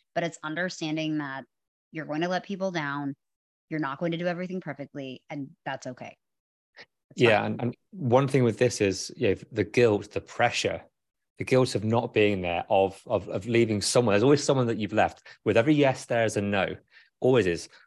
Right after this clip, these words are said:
Speaker 2: Now, with everything you've said so far, it's what we hear an awful lot. There wasn't any mention of yourself there. There was a mention of everybody else.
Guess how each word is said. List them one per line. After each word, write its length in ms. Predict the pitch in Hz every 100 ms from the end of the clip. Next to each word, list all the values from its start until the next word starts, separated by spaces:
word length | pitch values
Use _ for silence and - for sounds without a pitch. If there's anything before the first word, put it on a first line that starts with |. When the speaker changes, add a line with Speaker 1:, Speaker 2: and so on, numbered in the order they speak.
| _ -
Speaker 2:
Now, 80 |
with 80 | 104
everything 260 | 123 147 143
you've 100 | 131
said 160 | 127 113
so 180 | 110
far, 400 | 101 127 87 90 - _ _ -
it's 400 | 127 - - - _ _ -
what 100 | 143
we 80 |
hear 160 | 120 123
an 60 | 113
awful 240 | 104 120
lot. 260 | 120 101 - _ - _ _ _ _ _ -
There 260 | 139 120
wasn't 300 | 113 160 175
any 140 | 156 139
mention 320 | 131 127 117
of 60 | 92
yourself 460 | 92 - 120 131
there. 280 | - 85 - _ _ _ _ _ _ _
There 120 | - 113
was 100 | 110
a 40 |
mention 340 | 113 117 - 113
of 200 | 104 - -
everybody 920 | 110 117 107 117 107 107 104 101 101
else. 320 | 95 90 -